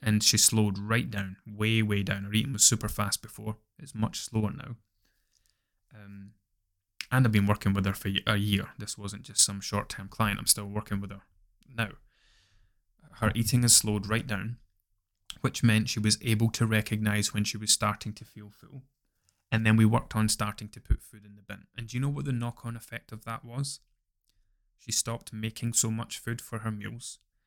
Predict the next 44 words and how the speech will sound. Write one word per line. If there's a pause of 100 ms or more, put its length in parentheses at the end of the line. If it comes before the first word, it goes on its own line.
(300)
She
stopped
putting
such
big (120)
portion
sizes
out
because
she
didn't
like
how
much
food
she
was
putting
in
the
bucket. (1000)
And (300)
that
whole
process, (1000)
actually
going
through
the
process
of
going,
"Holy
shit,
look
at
all
this
food
I'm
putting
in
the
bin,"